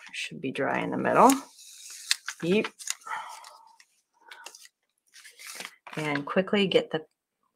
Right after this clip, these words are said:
get a good gold coating on this top right here.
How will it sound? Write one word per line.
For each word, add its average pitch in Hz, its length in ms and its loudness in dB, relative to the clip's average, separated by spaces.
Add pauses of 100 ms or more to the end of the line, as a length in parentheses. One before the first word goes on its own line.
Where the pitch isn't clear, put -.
get 156 180 6
a 143 60 2
good 143 440 2
gold 147 380 6
coating 180 640 4 (840)
on 160 160 2
this 170 200 -2
top 156 320 0
right 151 180 4
here. 320 460 10